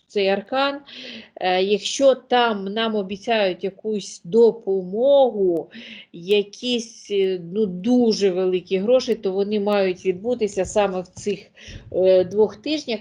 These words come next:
тому що це іще і про фінанси, коли чогось багато, коли, е, ми отримуємо, е, і чи якісь великі гроші, чи якісь, е,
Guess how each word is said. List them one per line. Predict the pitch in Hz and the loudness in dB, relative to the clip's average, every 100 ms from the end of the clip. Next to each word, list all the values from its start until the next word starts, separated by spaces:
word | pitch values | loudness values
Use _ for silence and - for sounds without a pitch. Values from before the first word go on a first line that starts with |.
| - | -6
тому | 185 226 | -8 -6
що | 226 196 | -6 -6
це | 196 - 226 233 220 - - - - | -8 -4 0 0 -2 -8 -20 -20 -14
іще | 190 - 233 | -10 0 0
і | - 190 | 0 -4
про | - 185 | -6 -6
фінанси, | - 185 196 180 165 - 156 _ | -4 -4 -2 -4 -8 -16 -18 _
коли | 185 175 185 196 | -2 -2 -2 -8
чогось | - 170 160 233 262 254 | -6 -6 2 4 4 0
багато, | 185 190 185 180 165 170 - - | -4 -2 0 -2 -4 -10 -12 -10
коли, | 180 190 190 185 - - - - - - | -6 0 0 0 -6 -20 -18 -18 -18 -10
е, | 156 170 165 165 165 160 156 156 | -4 -2 0 -2 -2 -2 -4 -4
ми | 170 185 220 208 - | -4 0 2 4 2
отримуємо, | 190 - 247 285 269 247 233 208 202 185 | 0 2 2 2 0 0 0 0 -4 -6
е, | 175 170 165 160 | -6 -6 -6 -8
і | 156 | -12
чи | 170 - 247 | -10 -4 -4
якісь | 254 240 233 | -2 -6 0
великі | 226 226 226 226 | 0 0 0 -2
гроші, | 190 170 165 165 165 | 2 0 -2 -8 -10
чи | - 190 220 220 208 - - 214 - - | -10 -8 0 0 0 -12 -16 -16 -18 -14
якісь, | 170 196 196 - 233 233 220 - - | 0 0 0 -4 0 0 -2 -4 -2
е, | 202 196 190 185 | 4 4 4 2